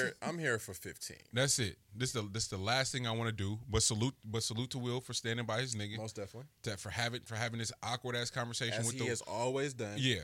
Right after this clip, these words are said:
Speaker 3: with the world that ain't nobody's business. Bet. Um, it's a lot, it's a lot of men going,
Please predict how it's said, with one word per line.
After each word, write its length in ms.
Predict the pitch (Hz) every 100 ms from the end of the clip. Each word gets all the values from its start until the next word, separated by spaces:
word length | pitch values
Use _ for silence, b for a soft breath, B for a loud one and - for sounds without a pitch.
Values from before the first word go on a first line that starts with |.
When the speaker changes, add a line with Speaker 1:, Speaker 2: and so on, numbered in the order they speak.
| 90
Speaker 3:
with 240 | 101 127 -
the 80 |
world 440 | 120 107 127 131 117
that 100 | 110
ain't 220 | 107 95
nobody's 480 | 107 127 135 151 113
business. 520 | 110 101 104 113 - _
Bet. 380 | 98 98 107 - - _ _ _ _ _ -
Um, 520 | 113 107 98 90 71 - _ _ _ _ _ _ _ _ _ _ _ _ _ _ _ _ _ _ _ _ _ _ -
it's 140 | 104
a 60 | 113
lot, 220 | 117 127
it's 140 | 107 110
a 60 |
lot 260 | 107 113 127
of 60 | 120
men 340 | 135 143 123
going, 460 | 113 113 107 104